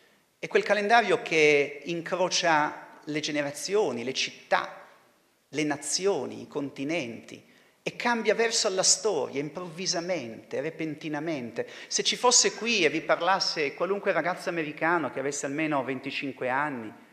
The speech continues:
ma anche meno, vi saprebbe dire precisamente non dov'era, ma com'era vestito, la cravatta, se ce l'aveva, che aveva, la mattina dell'undici di settembre.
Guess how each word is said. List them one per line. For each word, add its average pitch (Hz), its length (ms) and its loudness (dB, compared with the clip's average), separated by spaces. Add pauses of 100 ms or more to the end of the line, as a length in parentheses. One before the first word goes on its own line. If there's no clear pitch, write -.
(160)
ma - 120 0
anche 180 240 0
meno, 139 400 -2 (920)
vi 190 120 -10
saprebbe 240 460 2
dire 262 280 2
precisamente 202 840 2
non 262 360 -2
dov'era, 127 760 0 (600)
ma 220 200 -4
com'era 285 400 2
vestito, - 920 -2 (420)
la 139 120 -8
cravatta, 139 640 -2
se - 140 -6
ce - 160 -8
l'aveva, 123 380 -4
che 123 160 -8
aveva, 123 360 -4 (1300)
la 139 160 -2
mattina 165 320 0
dell'undici 165 420 -2
di 139 80 -6
settembre. - 840 -6